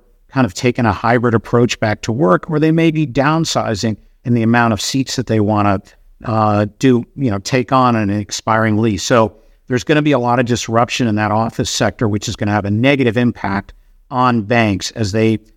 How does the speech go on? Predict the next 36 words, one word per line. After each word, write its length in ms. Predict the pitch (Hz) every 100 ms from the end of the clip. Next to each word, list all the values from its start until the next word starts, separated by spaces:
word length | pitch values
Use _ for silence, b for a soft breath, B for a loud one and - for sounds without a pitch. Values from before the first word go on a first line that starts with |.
| _
kind 180 | - 110
of 80 | -
pull 260 | - 160
back 320 | 147 135 123 139
overall 480 | 127 117 131 143
and 100 | 123
say, 120 | - 110
"How 140 | 131
much 220 | 175 -
capital 440 | - 131 233 127 98
do 120 | 92
I 100 | 92
need? 260 | 90 - - - - _ -
What 140 | 135
are 60 | 170
the 100 | 156
losses 500 | 113 113 117 - 104
that 120 | 107
I 80 | 101
may 180 | 101 104
experience?" 800 | 98 - - 127 117 104 101 -
And 100 | 104
so, 380 | - 117 107 - - - -
you 100 | 123
know, 80 | 110
they're, 220 | 117 120
they're 200 | 113 117
looking 300 | 117 127 131
at 100 | 110
that 200 | 123 127
aspect 460 | 123 101 - 82 -
of 120 | 101
it. 80 | 113
And 120 | 156
then 220 | 175 180
secondly, 720 | 165 - - 226 165 160 160